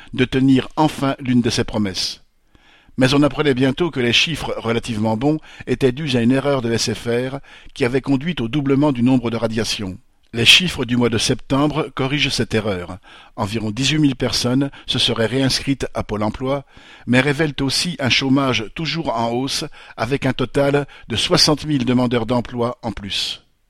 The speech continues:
Le ministre délégué chargé de l'économie sociale et solidaire, Benoît Hamon, a reformulé la promesse de Hollande, annonçant cette fois une inversion de la courbe du chômage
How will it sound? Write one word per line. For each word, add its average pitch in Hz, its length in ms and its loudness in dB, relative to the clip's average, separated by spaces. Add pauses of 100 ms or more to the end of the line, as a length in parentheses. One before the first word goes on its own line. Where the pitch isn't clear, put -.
(840)
Le 120 120 -2
ministre 139 380 4
délégué 131 420 2
chargé 127 300 2
de 123 80 0
l'économie 117 460 2
sociale 120 400 2
et 110 40 2
solidaire, 123 600 -2 (300)
Benoît 113 340 2
Hamon, 131 380 2 (360)
a 107 100 -4
reformulé 165 540 2
la 139 140 4
promesse 139 380 2
de 123 80 2
Hollande, 123 520 0 (360)
annonçant 143 420 4
cette - 220 0
fois 151 320 0 (200)
une 123 140 6
inversion 151 540 4
de 131 80 2
la 113 80 2
courbe 135 320 -4
du 127 80 0
chômage 131 580 2